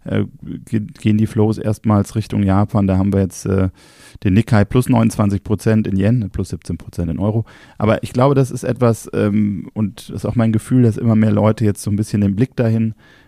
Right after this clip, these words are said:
äh, werfen. Und dort gibt's tolle Unternehmen, die auch vielleicht davon profitieren, ähm, dass das Wachstum in Asien, wenn ich jetzt irgendwie nicht unbedingt alles in China mache, also wir haben ja Hochtechnologieführer, Robotik,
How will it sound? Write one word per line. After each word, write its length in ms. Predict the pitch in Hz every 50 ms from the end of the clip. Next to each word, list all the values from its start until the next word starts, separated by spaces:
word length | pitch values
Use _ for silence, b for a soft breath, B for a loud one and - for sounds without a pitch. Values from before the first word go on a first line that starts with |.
| b b
äh, 260 | - 107 101 101 98 -
werfen. 640 | - 110 104 110 117 113 - - 120 117 113 110
Und 500 | - - 110 107 101 98 - - - -
dort 200 | 101 107 98 -
gibt's 260 | - 117 - - -
tolle 200 | - - 117 120
Unternehmen, 640 | 127 120 117 113 110 113 120 131 131 123 120 - - _ _ _ _ -
die 260 | 107 - 120 120 -
auch 140 | 107 - -
vielleicht 380 | - 113 104 107 107 107 - 113
davon 200 | - - 110 104
profitieren, 840 | - 110 95 - 110 - - - - 123 117 123 120 117 117 117 110 b b b b b b b b b -
ähm, 460 | - 110 107 104 104 104 104 101 95 _ _ _ -
dass 260 | 110 107 101 - -
das 220 | 107 104 - -
Wachstum 340 | 98 98 - - - 110 104
in 100 | 104 -
Asien, 560 | - 95 98 117 120 113 120 120 117 113 107
wenn 100 | 107 104
ich 140 | 104 98 -
jetzt 160 | 104 95 -
irgendwie 260 | - 104 107 107 104
nicht 200 | 101 104 107 -
unbedingt 260 | - 113 104 104 101 -
alles 180 | 101 107 98
in 80 | 104 98
China 320 | - - 110 110 117 117
mache, 320 | 113 113 113 113 - 117 110
also 200 | 104 101 95 95
wir 100 | 90 85
haben 80 | 117
ja 160 | 113 101 85
Hochtechnologieführer, 960 | 95 117 123 120 - - 127 113 117 110 104 101 113 123 123 - - 113 113 110
Robotik, 640 | 101 95 104 95 95 110 110 - - 120 110 -